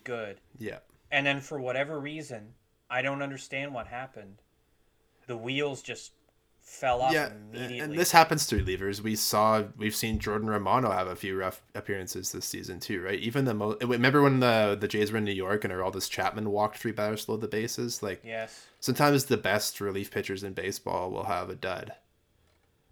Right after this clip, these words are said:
Speaker 2: And Trevor Richards is not among the best relief pitchers in baseball by any means. I'm not saying that. But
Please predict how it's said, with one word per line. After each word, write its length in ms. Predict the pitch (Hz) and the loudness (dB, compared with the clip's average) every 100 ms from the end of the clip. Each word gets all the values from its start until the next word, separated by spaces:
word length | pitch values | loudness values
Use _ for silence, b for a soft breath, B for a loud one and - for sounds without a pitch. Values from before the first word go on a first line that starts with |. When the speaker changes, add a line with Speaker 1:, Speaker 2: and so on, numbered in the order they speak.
| _ | _
Speaker 2:
And 240 | - 95 92 | -4 -2 2
Trevor 220 | 131 117 | 2 4
Richards 280 | 110 110 101 | 2 0 -6
is 120 | 92 | -4
not 180 | 92 95 | -2 -2
among 200 | 95 92 | -2 -4
the 60 | |
best 260 | 95 90 - | -4 -4 -4
relief 180 | 92 - | -6 -8
pitchers 260 | - - - | -10 -10 -10
in 60 | |
baseball 500 | 92 98 - - - | -4 -4 -6 -10 -8
by 100 | - | -8
any 120 | - - | -10 -10
means. 220 | 87 98 | -10 -10
I'm 100 | 92 | -8
not 180 | 95 - | -8 -6
saying 300 | - 92 92 | -6 -6 -6
that. 280 | 95 87 - b b b b | -6 -6 -10 b b b b
But 460 | 101 101 98 95 | -2 0 2 0